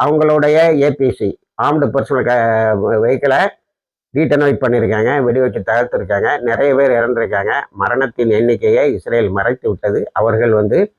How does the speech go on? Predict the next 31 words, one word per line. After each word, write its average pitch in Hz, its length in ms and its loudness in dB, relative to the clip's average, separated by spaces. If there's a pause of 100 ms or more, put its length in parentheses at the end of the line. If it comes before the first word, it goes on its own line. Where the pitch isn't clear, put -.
(400)
எண்பது 135 360 2
பேருக்கு 127 380 0
குறையாமல் 123 460 0
இறந்திருப்பார்கள் 98 880 -2
என்று 110 440 0
ஒரு 104 200 2
கணக்கை 101 360 -2
சொல்கிறார்கள். 87 600 -2 (520)
அதே 160 260 0
மாதிரி 170 420 4
ஜெனின்ல 165 600 4
நேத்து 147 320 0
ஒரு 135 200 0
பெரிய 120 680 0
தாக்குதலை, 127 540 -2
திருப்பி 127 360 -4
தாக்குதலை 117 460 0
நடத்தி 110 280 0
இருக்கிறார்கள். 101 500 -2
அவங்க 139 220 0
ரெண்டு 127 160 -4
நாளைக்கு 147 240 0
முன்னாடியே 147 360 0
அறிவிச்சிட்டாங்க, 131 500 -4
"இனிமே 117 240 -2 (160)
போராடாம, 139 520 0 (600)
போர் 151 200 2
செய்யாமல் 147 500 0
இனிமே 135 220 0
வாழ்க்கை 123 440 0
இல்ல, 127 480 0